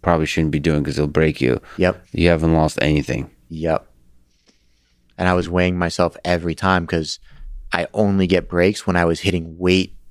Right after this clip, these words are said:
Speaker 2: allotments.
Speaker 1: Mm-hmm.
Speaker 2: So if I could lose point three in ten minutes, I'd give myself a break, but I had to hit certain numbers
Speaker 1: Yeah.
Speaker 2: 'cause I only have the sauna for a certain amount of time. And I remember one time I went downstairs to get my key to the sauna, and the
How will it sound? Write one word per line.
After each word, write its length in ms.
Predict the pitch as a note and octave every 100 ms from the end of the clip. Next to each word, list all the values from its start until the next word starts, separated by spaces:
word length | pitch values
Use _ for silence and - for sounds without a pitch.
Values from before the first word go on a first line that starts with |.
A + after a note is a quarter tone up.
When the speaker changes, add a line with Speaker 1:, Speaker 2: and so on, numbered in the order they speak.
| -
Speaker 2:
allotments. 800 | F2+ E2 E2 E2 C#2+ C#2+ - - - - _ -
Speaker 1:
Mm-hmm. 120 | E2+
Speaker 2:
So 100 | F2
if 100 | F2+
I 120 | F#2+
could 180 | F#2+ G2
lose 180 | G2 F2+
point 300 | - G2 F2
three 460 | - F#2 F2+ F#2+ F#2
in 260 | D#2+ D#2 - _
ten 220 | - F2+ E2
minutes, 360 | F2 A#2 - - - -
I'd 120 | F2 E2
give 120 | F2
myself 360 | E2 D#2+ D#2+ D2+
a 40 |
break, 300 | E2 E2+ -
but 80 | F2
I 60 |
had 260 | E2+ G2+ F#2+
to 60 | F#2
hit 160 | G2+
certain 320 | - F#2+ E2
numbers 580 | D#2+ F#2 F2+ - - - - - - - - -
Speaker 1:
Yeah. 200 | - - -
Speaker 2:
'cause 120 | F#2+
I 100 | F#2
only 200 | F#2 F2
have 200 | F2+ E2
the 60 |
sauna 400 | E2 - F#2 F2+
for 120 | - F2
a 60 |
certain 320 | - F2+ F2+
amount 220 | E2+ D#2+ D#2
of 80 |
time. 360 | - F2 E2 C#2 _ - _ _
And 120 | - F#2
I 80 |
remember 300 | F#2+ F#2+ F2+ E2
one 260 | F2 G2
time 400 | F#2 F#2+ E2+ E2 -
I 120 | E2
went 300 | D#2+ E2 E2
downstairs 560 | F2 E2 - F#2 F2+ -
to 80 | -
get 160 | F2+
my 120 | E2+
key 220 | E2+ F#2+ F2+
to 60 |
the 80 | E2+
sauna, 440 | - G#2 G#2+ F2+ F2+ _ _ _ - -
and 100 |
the 40 | F#2